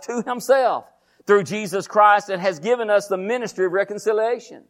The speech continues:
That is, that God was in Christ reconciling the world to himself, not imputing their trespasses to them,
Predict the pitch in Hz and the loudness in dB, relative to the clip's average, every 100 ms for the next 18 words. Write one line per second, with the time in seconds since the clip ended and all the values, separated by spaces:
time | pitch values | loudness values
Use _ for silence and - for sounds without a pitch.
0 | _ _ _ _ _ 135 196 262 226 170 | _ _ _ _ _ 4 4 6 4 2
1 | 185 170 196 233 202 170 220 254 202 185 | -2 2 4 4 4 -2 -6 -2 2 2
2 | 175 175 247 240 202 190 185 185 180 196 | 2 0 0 -2 0 2 2 0 0 2
3 | 247 220 185 156 214 208 180 226 247 151 | 2 2 -4 0 2 2 4 2 2 -4
4 | 196 185 180 175 220 233 202 175 165 - | -8 -4 -2 0 -2 0 0 -2 -2 -8
5 | 170 156 170 | -6 -2 -4